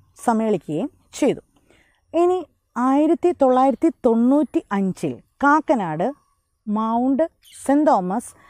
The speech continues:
ൽ നമ്മളുടെ സഭാ കാര്യാലയം സ്ഥാപിക്കപ്പെടുകയും ചെയ്തു. പിന്നീട്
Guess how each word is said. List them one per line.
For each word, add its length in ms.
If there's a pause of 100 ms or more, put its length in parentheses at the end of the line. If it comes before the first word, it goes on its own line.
(400)
ൽ 120 (260)
നമ്മളുടെ 320
സഭാ 360
കാര്യാലയം 760
സ്ഥാപിക്കപ്പെടുകയും 1080 (520)
ചെയ്തു. 200 (680)
പിന്നീട് 640